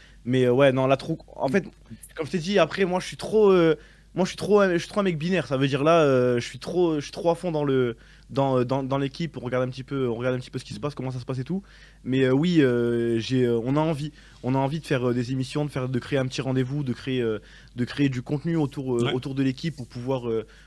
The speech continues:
Speaker 1: pour pouvoir, euh, faciliter le suivi, euh, le suivi de l'équipe, euh, et tout, euh, et tout ce qui va
Speaker 2: En plus,
Speaker 1: avec nous.
Speaker 2: ouais. Moi, j'ai
Speaker 1: Nous,
Speaker 2: envie
Speaker 1: on
Speaker 2: de m'y attacher, tu vois, à cette équipe.
Speaker 1: Bah oui.
Speaker 2: Forcément,
Speaker 1: Bah
Speaker 2: comme
Speaker 1: oui,
Speaker 2: à toutes les
Speaker 1: surtout
Speaker 2: équipes de Div deux, j'ai envie de voir, euh,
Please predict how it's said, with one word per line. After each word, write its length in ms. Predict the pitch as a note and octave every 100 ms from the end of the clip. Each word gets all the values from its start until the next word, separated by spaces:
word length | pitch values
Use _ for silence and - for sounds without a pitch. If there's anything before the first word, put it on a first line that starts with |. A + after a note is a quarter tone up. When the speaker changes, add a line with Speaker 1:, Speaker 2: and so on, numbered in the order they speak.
| -
Speaker 1:
pour 120 | - A2+
pouvoir, 320 | C3 C#3+ D3 - - - - - - -
euh, 520 | B2 A#2+ A#2+ A#2 A#2 G#2+ _ - - -
faciliter 880 | - G3+ - G3+ F#3 D#3+ G#3 G#3 G3 F3+
le 260 | B2 C3+ C3
suivi, 540 | - E3+ D#3 E3 F3+
euh, 360 | D3+ B2+ B2 A#2+
le 100 | A#2+
suivi 320 | B2+ - D3
de 80 | D3
l'équipe, 400 | C#3+ D3+ E3+ E3
euh, 160 | C3 A#2+ B2+ A#1+ - - - - -
et 120 | B2+
tout, 260 | B2 E3 D#3
euh, 220 | C3 B2
et 60 | B2
tout 100 | C#3+
ce 60 |
qui 140 | - C#3+
va 120 | C3+
Speaker 2:
En 20 |
plus, 80 | D3
Speaker 1:
avec 180 | F3 F3
nous. 120 | D#3
Speaker 2:
ouais. 180 | F3 A2 - E3 - - -
Moi, 100 | D#3+
j'ai 120 | D#3+
Speaker 1:
Nous, 60 | D#3
Speaker 2:
envie 100 | C#3+
Speaker 1:
on 20 |
Speaker 2:
de 60 | C3+
m'y 100 | C3+
attacher, 360 | B2 D#3+ F#3
tu 140 | B2+ A#2+
vois, 100 | A2+
à 40 |
cette 180 | - A#2
équipe. 300 | A#2 A2+ -
Speaker 1:
Bah 140 | C#3+ E3+
oui. 100 | G#3+
Speaker 2:
Forcément, 380 | A#2 D3+ E3 B2+
Speaker 1:
Bah 80 | D3
Speaker 2:
comme 100 | C#3+
Speaker 1:
oui, 60 |
Speaker 2:
à 20 | C#3+
toutes 180 | D3+
les 60 | D3
Speaker 1:
surtout 100 | B2+
Speaker 2:
équipes 160 | B2 B2
de 120 | B2
Div 180 | C3 D#3+
deux, 140 | E3+
j'ai 100 | B2+
envie 240 | C3 B2+
de 80 | B2+
voir, 260 | B2+ E3 D3
euh, 120 | B2